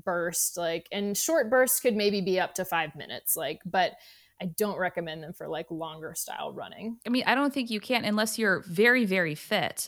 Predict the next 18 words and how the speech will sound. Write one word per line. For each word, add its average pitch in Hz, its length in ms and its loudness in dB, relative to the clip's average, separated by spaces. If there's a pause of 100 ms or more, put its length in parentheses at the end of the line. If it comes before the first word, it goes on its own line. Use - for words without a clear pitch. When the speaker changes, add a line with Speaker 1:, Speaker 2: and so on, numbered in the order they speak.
(120)
Speaker 2:
I 208 200 2
can't 233 340 -2
get 185 180 -2
the 180 80 -4
belt 170 440 0
going 185 520 2
and 175 420 0 (180)
stay 175 260 -2
in 160 80 -2
an 156 80 -4
easy 156 260 -4
effort 135 280 -4
zone. 85 320 -6
Like, 160 100 -4
I 165 140 2
have 170 380 2
to 170 100 -4
be 151 240 -6